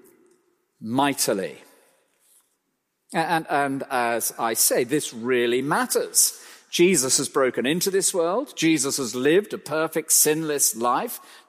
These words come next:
died a death to carry God's judgment on our behalf. Jesus has risen, having paid the price for our sin, so that if we trust Jesus, we're forgiven. We need not fear coming judgment.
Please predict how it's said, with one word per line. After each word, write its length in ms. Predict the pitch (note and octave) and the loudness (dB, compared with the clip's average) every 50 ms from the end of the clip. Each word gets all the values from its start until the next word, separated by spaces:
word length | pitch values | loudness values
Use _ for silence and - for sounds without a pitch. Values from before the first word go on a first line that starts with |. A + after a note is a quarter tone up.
| - | -4
died 500 | - C3+ C#3 C#3 C#3+ D3+ D#3+ F#3 F#3 F3+ - - - - | 0 2 2 4 4 2 4 2 0 0 -4 -18 -8 -4
a 80 | E3 C#3+ | -4 -4
death 580 | A#2+ G#2+ D3 D3 C3 C#3+ F3+ F3+ - - - | -2 0 0 2 2 2 0 0 -4 -8 -8
to 80 | - C#3+ | -8 -10
carry 460 | - - - D3+ D#3 D3+ D#3 F3 F3+ | -8 -6 -4 -2 0 2 2 2 0
God's 400 | E3 - D#3 C#3 D3 C3+ A#2+ - | 0 0 -2 -2 -2 -2 -6 -10
judgment 680 | - - - C#3+ C#3+ C#3+ C3+ - - D3 D#3+ A#3 G3+ | -10 -6 0 0 0 0 0 -4 -6 -4 -4 -4 -2
on 120 | C#3 B2+ A#2+ | -4 -2 -2
our 200 | C3 C3+ C3 C3 | -2 -2 -2 -4
behalf. 600 | B2 A2+ G#2 G#2 F#2 F#2 A#2 F3 G#3+ - - - _ _ _ _ _ _ _ _ _ _ _ _ _ _ - | -6 -8 -8 -6 -6 -6 -6 -8 -10 -10 -12 -12 _ _ _ _ _ _ _ _ _ _ _ _ _ _ 2
Jesus 420 | - E3 F3+ G3+ F#3+ G3+ G3+ - | 6 6 6 6 6 4 2 4
has 180 | F#3+ E3+ C3 G#2 | 2 0 0 -4
risen, 520 | A2 A2+ A#2+ D3 F3+ E3+ - - G3 G#3 | -8 -6 0 2 2 4 4 2 0 0
having 380 | G#3 E3 D#3 C#3 D3 C#3+ C#3+ B2+ | -2 -4 -2 -2 -2 -2 -4 -4
paid 680 | - - - - C#3 D3 D3+ D#3+ F3+ G#3 F#3+ F#3 D3 C#3+ | -6 -10 -6 -2 0 2 4 4 4 2 2 -4 -4 -6
the 80 | C#3 | -6
price 680 | - - - - A#2 A2+ A#2+ E3+ G#3+ - - - - | -4 -4 -6 -2 -2 0 0 0 2 2 2 0 0
for 580 | - - - - - D3 C#3 C#3+ D3+ F3 - - | -4 -8 -12 -4 0 2 4 4 4 2 2 2
our 220 | D#3+ D#3 D#3 D#3+ | 2 2 2 2
sin, 540 | D3 - - - C#3+ A#2+ A2+ A2+ C#3+ G3 A3 - - - - _ | 2 2 2 2 2 2 0 0 -2 -6 -8 -10 -14 -20 -20 _
so 220 | - - - E3+ D3 | -2 0 2 2 2
that 120 | C#3 D3 | 2 0
if 120 | C#3+ B2 B2+ | -2 0 -2
we 120 | C3 A#2 | -6 -6
trust 480 | - - - - D3 F#3 G3 - - - | -6 -6 -4 -2 0 -2 -2 -4 -8 -4
Jesus, 440 | D3+ D3 D3+ D3 C#3+ F3+ E3 - | -4 -4 -2 0 -2 -2 -2 -2
we're 120 | F#3 F3 D3 | 0 -2 -2
forgiven. 640 | - F3 E3 B2+ A2+ C3+ C#3+ - - C#3 F3+ G3 D3 | 0 -2 -6 -4 0 -2 -2 0 -2 -6 -8 -6 -4
We 120 | C3+ B2+ | -4 -2
need 240 | A#2+ B2+ C3+ C3 C#3+ | -2 -2 -2 -2 -2
not 200 | D#3+ F3+ - - | -4 -4 -4 -6
fear 280 | - - D#3+ D3 E3 | -4 0 0 0 0
coming 340 | - - D#3+ D#3+ E3+ F3 F3 | -2 -4 -8 -6 -4 -4 -4
judgment. 600 | C#3+ D3+ C#3 - A2 - - C3+ E3 A3+ - - | 0 0 0 0 0 -4 -8 -8 -8 -8 -10 -14